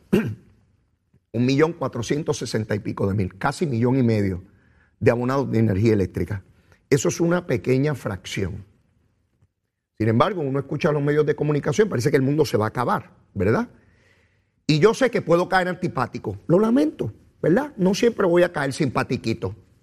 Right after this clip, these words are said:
Y a lo mejor para algunos nunca lo he sido ni lo seré. Pues, así soy, ¿qué voy a hacer? Este muchachito lindo y bueno.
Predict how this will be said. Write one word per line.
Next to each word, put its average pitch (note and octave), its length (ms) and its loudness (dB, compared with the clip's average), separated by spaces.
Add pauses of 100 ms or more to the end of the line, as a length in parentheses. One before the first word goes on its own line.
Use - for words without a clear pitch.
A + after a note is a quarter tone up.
(180)
Y D3+ 80 -4
a B2+ 80 2
lo C3+ 80 -2
mejor C#3 240 0
para G3+ 140 0
algunos G#3 320 4
nunca F3+ 340 4
lo D#3 160 0
he E3+ 40 0
sido A#3+ 300 4
ni D#3+ 140 -2
lo A#2 100 -8
seré. C3 300 2 (300)
Pues, - 120 -4 (260)
así A3 280 2
soy, G3+ 260 -2 (200)
¿qué - 80 0
voy F#3+ 160 6
a F#3 60 2
hacer? D3+ 260 -6 (380)
Este E3 120 0
muchachito D3+ 580 -2
lindo C3 280 2
y - 20 4
bueno. A2+ 380 0